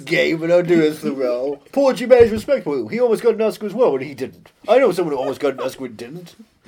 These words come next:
Speaker 2: No way. Can you imagine Frank Stallone being nominated for an Oscar?
Speaker 1: Uh, I'm just saying that poor Jim Hayes didn't get an Oscar for
Speaker 2: Yeah.
Speaker 1: Sideways, and he should have got an Oscar.
Speaker 2: Did he get nominated?
Speaker 1: He didn't even get nominated. Thomas Hayden Church got nominated.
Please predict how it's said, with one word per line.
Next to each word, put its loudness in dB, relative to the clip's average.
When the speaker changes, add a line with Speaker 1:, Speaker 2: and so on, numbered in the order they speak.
Speaker 2:
No -2
way. -4
Can -12
you -14
imagine -10
Frank -10
Stallone -12
being -18
nominated -18
for -18
an -16
Oscar? -20
Speaker 1:
Uh, -6
I'm -14
just -8
saying 4
that -4
poor 0
Jim -4
Hayes 2
didn't -8
get -6
an -14
Oscar -14
for -18
Speaker 2:
Yeah. -12
Speaker 1:
Sideways, -4
and -12
he -8
should -4
have -10
got -8
an -16
Oscar. -14
Speaker 2:
Did -10
he -6
get -6
nominated? -16
Speaker 1:
He -6
didn't -6
even -4
get 2
nominated. 0
Thomas 0
Hayden -2
Church 4
got -4
nominated. -16